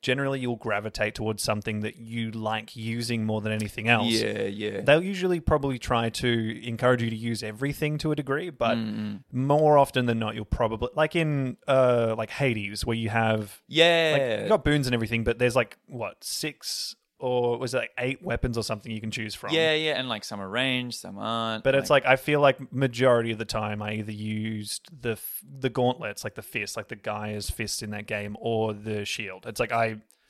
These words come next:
Speaker 1: I usually bounced between those two weapons 'cause it
Speaker 2: Yeah,
Speaker 1: was sort
Speaker 2: yeah.
Speaker 1: of, it suited my play style and how, like, I w-, like, the boons that I liked getting and everything like
Speaker 2: Yeah,
Speaker 1: that.
Speaker 2: yeah.
Speaker 1: And so having options or choice of how to
Speaker 2: And
Speaker 1: play
Speaker 2: that
Speaker 1: is much,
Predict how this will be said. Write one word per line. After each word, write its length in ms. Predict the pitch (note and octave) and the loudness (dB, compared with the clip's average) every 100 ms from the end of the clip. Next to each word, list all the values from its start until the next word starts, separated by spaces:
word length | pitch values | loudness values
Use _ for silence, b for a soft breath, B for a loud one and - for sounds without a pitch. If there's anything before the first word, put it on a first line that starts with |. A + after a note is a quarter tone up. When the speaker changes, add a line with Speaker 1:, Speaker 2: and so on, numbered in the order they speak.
| b b - | b b -2
Speaker 1:
I 60 | |
usually 420 | B2+ C3 B2 B2+ A#2+ | 0 0 -2 -2 -4
bounced 460 | G#2+ A2+ A2 - | -2 -2 -2 -8
between 320 | B2+ B2+ A2 | -8 -4 -4
those 180 | G#2+ G#2 | -4 -8
two 160 | - G#2+ | -10 -8
weapons 260 | G#2+ G#2+ | -8 0
'cause 120 | C3 A2+ | 4 4
it 60 | |
Speaker 2:
Yeah, 40 | C3 | 4
Speaker 1:
was 140 | A#2+ | 4
sort 100 | - | 4
Speaker 2:
yeah. 60 | B2+ | 4
Speaker 1:
of, 80 | C3 | 2
it 80 | |
suited 260 | - F3+ C#3+ | -2 -2 -2
my 100 | C3+ | -4
play 280 | A#2+ - B2+ | -2 0 0
style 440 | B2+ B2+ A#2+ A#2 A#2+ | -2 -4 -2 -2 -2
and 160 | A2+ | -6
how, 540 | A2 A#2 A2+ A2 G#2+ G#2+ _ _ - | -4 -2 -2 -2 -6 -14 _ _ -6
like, 160 | A#2+ | -4
I 60 | A#2+ | -2
w-, 200 | A2+ A#2+ | -4 -6
like, 280 | B2 A2 - | -6 -6 -4
the 100 | B2+ | -6
boons 400 | G#2 A#2+ A#2 A2+ | 2 4 4 0
that 140 | A#2+ | -4
I 80 | A2 | -4
liked 360 | A2 G#2+ G#2 - | -4 -4 -4 -6
getting 360 | A2+ G#2 G#2 | -6 -4 -8
and 100 | G2+ | -8
everything 380 | G2+ G#2 - A2 | -8 -10 -10 -8
like 100 | G2+ | -2
Speaker 2:
Yeah, 100 | F#4 | 0
Speaker 1:
that. 220 | F#4 E4+ E4+ | 2 2 0
Speaker 2:
yeah. 340 | F4+ C#4 - - | -2 -2 -4 -6
Speaker 1:
And 80 | - | 0
so 160 | C#3+ C#3 | 0 0
having 260 | C#3 D3 B2 | -2 -2 2
options 760 | B2+ - B2+ A2 G#2 G#2+ - - | 0 0 -6 -4 -8 -8 -8 -6
or 160 | A2+ _ | -6 _
choice 560 | - C3 A2 - - - - | 2 2 4 0 -4 -6 -8
of 120 | A2+ | -4
how 100 | A2+ | 0
to 80 | A2+ | 2
Speaker 2:
And 80 | B2 | 2
Speaker 1:
play 80 | A2 | 0
Speaker 2:
that 40 | |
Speaker 1:
is 100 | G#2 | -2
much, 220 | A2+ A2 | -6 -10